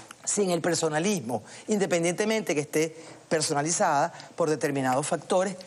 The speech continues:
políticos que siempre lo hemos dicho. La gente, <clears throat> o uno lee que la gente ataca mucho a los políticos. Yo creo que los políticos tienen que existir. Yo creo que un entendimiento es necesario en el país para corregir, para combatir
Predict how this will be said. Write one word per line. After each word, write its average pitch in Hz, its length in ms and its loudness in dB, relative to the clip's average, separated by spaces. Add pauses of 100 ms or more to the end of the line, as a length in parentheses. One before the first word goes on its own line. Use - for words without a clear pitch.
(140)
políticos 233 500 0
que 202 100 -4
siempre 196 280 0
lo 202 80 2
hemos 208 180 0
dicho. 185 320 0 (420)
La 185 140 2
gente, 247 600 0 (380)
<clears throat> - 400 -4
o 165 80 2
uno 170 280 2
lee 180 440 0 (300)
que 170 120 2
la 165 100 2
gente 185 300 0
ataca 190 320 0
mucho 185 320 0
a 135 40 2
los 127 120 0
políticos. 135 520 0
Yo 202 120 2
creo 254 200 2
que 214 100 0
los 175 100 -2
políticos 185 360 0
tienen 202 200 -2
que 208 80 -2
existir. 226 560 0 (100)
Yo 160 100 0
creo 254 160 2
que 240 100 -2
un 214 100 0
entendimiento 180 760 0
es 180 80 0
necesario 156 640 2
en 131 60 -2
el 117 80 -2
país 117 380 -2 (460)
para 170 220 2
corregir, 185 640 0 (180)
para 165 220 2
combatir 156 800 0